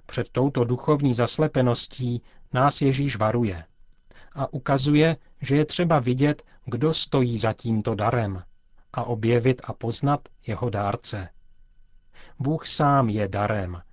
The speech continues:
i dárcem. A tak v tomto chlebu, v tomto gestu mohou lidé nalézt toho, kdo jej dává, tedy Boha. Vybízí nás k tomu, abychom se otevřeli způsobu vidění,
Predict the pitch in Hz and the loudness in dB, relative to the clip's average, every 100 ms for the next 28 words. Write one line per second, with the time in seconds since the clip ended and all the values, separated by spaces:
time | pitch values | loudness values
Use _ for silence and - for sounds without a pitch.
0 | - 151 131 110 104 117 - 92 87 95 | -4 -2 0 -2 -4 -6 -8 -10 -12 -18
1 | - - - - _ - - - - 120 | -20 -20 -20 -20 _ -20 -20 -20 -14 -4
2 | 113 - - 127 123 117 - 113 120 131 | -4 -4 -2 0 2 0 0 -2 0 0
3 | 143 - - - - 131 123 113 107 110 | 0 -6 -20 -20 -4 0 0 0 -2 -2
4 | 107 - - 151 - _ - - - 127 | -2 -4 -4 -6 -8 _ -20 -20 -2 2
5 | 139 160 117 147 165 165 147 160 135 117 | 4 4 4 2 4 4 4 4 2 0
6 | - - 131 147 156 156 - - 117 120 | -6 -4 -2 0 0 -2 -16 -10 -4 2
7 | 123 127 120 104 107 107 104 92 87 87 | 4 4 2 0 0 0 -2 -4 -6 -12
8 | - 117 120 131 110 95 87 82 - - | -4 -2 0 0 0 -2 -8 -14 -20 -20
9 | - - - - _ - - - 117 123 | -20 -20 -20 -20 _ -20 -12 -6 -2 -2
10 | 120 120 113 104 92 - - 120 131 135 | -2 0 2 0 -2 -8 -2 0 2 -2
11 | - - - - - 110 117 - 120 - | -6 -20 -20 -12 -6 -4 -2 -2 -2 -4
12 | - 120 127 123 143 127 - 131 123 - | -6 -4 -4 0 0 0 -2 -6 -4 -2
13 | 151 117 107 107 123 139 143 147 | 0 0 -2 0 2 2 0 -2